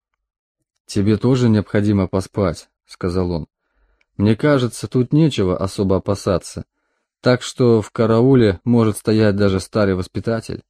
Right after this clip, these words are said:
«Я же говорила тебе, я не устала». «Я тоже. Может, я тебе хоть бы составлю компанию, ну, если ты не против?» «Наоборот, я была бы рада.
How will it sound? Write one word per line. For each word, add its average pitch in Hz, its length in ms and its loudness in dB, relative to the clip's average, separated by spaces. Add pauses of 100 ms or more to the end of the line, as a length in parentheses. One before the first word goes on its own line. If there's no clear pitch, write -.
(880)
«Я 101 220 2
же 104 100 -2
говорила 107 480 0
тебе, 85 400 -10
я 139 200 -2
не 135 60 2
устала». 95 500 -2 (720)
«Я 90 240 -2
тоже. 113 400 0 (640)
Может, 117 440 2
я 113 180 4
тебе 113 280 -2
хоть 110 400 -4
бы 107 120 -4
составлю 107 520 -2
компанию, 107 840 0
ну, 113 300 2
если 120 280 0
ты 113 140 0
не 113 100 2
против?» 110 380 0 (1120)
«Наоборот, 104 720 2
я 98 220 2
была 95 260 0
бы 95 120 2
рада. 101 380 -2